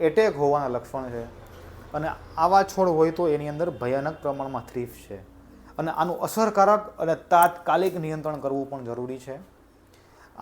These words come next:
આવી ને આવી થ્રિપ્સ તમારા છોડ ઉપર, લસણ, ડુંગળી કે મરચીના છોડ ઉપર ટકેલી રહે તો વીસથી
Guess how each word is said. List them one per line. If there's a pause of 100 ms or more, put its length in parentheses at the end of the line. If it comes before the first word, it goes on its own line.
આવી
ને
આવી (120)
થ્રિપ્સ (340)
તમારા (200)
છોડ
ઉપર, (100)
લસણ,
ડુંગળી
કે
મરચીના
છોડ
ઉપર (140)
ટકેલી
રહે (880)
તો (200)
વીસથી